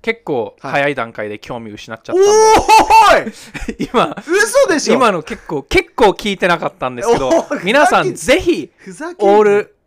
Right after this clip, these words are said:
Speaker 1: オールフォーワンコーヒーに
Speaker 2: <laughs> お、もう
Speaker 1: お越しください。
Speaker 2: な、店のな、オールシーズンズコーヒーさん、今めっちゃ宣伝したんで、あの、い-、一年間プリンタダの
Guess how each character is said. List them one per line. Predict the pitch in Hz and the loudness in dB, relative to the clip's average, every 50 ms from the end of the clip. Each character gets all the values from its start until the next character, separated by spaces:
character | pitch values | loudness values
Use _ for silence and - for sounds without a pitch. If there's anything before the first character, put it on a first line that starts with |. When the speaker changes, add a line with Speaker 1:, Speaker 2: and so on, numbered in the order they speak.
| _ _ - | _ _ -4
Speaker 1:
オ | 196 190 190 | -2 0 0
ー | 185 | 0
ル | 190 | -2
フ | - - 202 | -4 -4 -2
ォ | 190 185 175 | -2 0 2
ー | 185 | 2
ワ | 185 180 | 2 0
ン | 175 170 165 - _ _ _ - 175 - | 0 -4 -10 -18 _ _ _ -18 -14 -8
コ | - 202 185 | -4 -2 -2
ー | 185 | -2
ヒ | 185 220 180 | -2 -4 -8
ー | 175 165 | -8 -8
に | 170 156 143 131 - | -10 -12 -12 -12 -12
Speaker 2:
<laughs> | |
お、 | 160 160 170 175 | -10 -10 -8 -6
も | 170 175 | -6 -6
う | 160 | -4
Speaker 1:
お | 185 | -4
越 | 180 170 | -4 -4
し | 190 | -6
く | 208 - | -6 -6
だ | 170 156 | -6 -6
さ | - - 151 139 | -4 -4 -6 -6
い。 | 123 | -6
Speaker 2:
な、 | - | -8
店 | 160 180 185 - 254 | -12 -14 -12 -10 -10
の | 247 254 | -10 -8
な、 | 254 247 208 - _ - | -8 -10 -10 -12 _ -4
オ | - 240 | -2 0
ー | 294 320 | 0 0
ル | 320 277 | -2 -4
シ | - 302 | -8 -8
ー | 311 | -8
ズ | 277 294 294 | -8 -8 -10
ン | |
ズ | 262 | -6
コ | - 294 302 | -4 -2 -2
ー | 294 | -2
ヒ | 294 | -4
ー | 277 | -4
さ | - 233 196 | -4 -4 -4
ん、 | 175 | -4
今 | 214 226 214 | -4 -4 -4
め | 185 175 185 | -2 -2 -4
っ | 196 | -4
ち | 190 - | -6 -8
ゃ | 262 | -12
宣 | - 262 262 254 247 | -10 -10 -10 -10 -10
伝 | 254 262 | -10 -12
し | 214 - | -10 -8
た | - 262 254 | -6 -6 -6
ん | 233 | -4
で、 | 190 175 165 156 | -4 -6 -4 -4
あ | 135 160 | -6 -8
の、 | 156 165 160 160 156 151 - _ _ _ _ _ _ _ _ _ _ - | -8 -8 -10 -10 -12 -12 -16 _ _ _ _ _ _ _ _ _ _ -18
い-、 | 208 190 - _ | -18 -18 -18 _
一 | - 208 165 - 233 | -20 -18 -16 -14 -12
年 | 254 269 262 233 | -10 -10 -10 -10
間 | - 226 185 156 139 127 117 117 _ _ _ _ _ _ _ | -8 -8 -8 -6 -8 -10 -14 -18 _ _ _ _ _ _ _
プ | - 208 | -12 -10
リ | 233 214 196 | -10 -10 -10
ン | 165 | -10
タ | - 185 170 | -8 -8 -8
ダ | 156 143 127 110 - _ | -6 -8 -10 -12 -14 _
の | - 135 127 127 120 - | -18 -16 -16 -16 -16 -18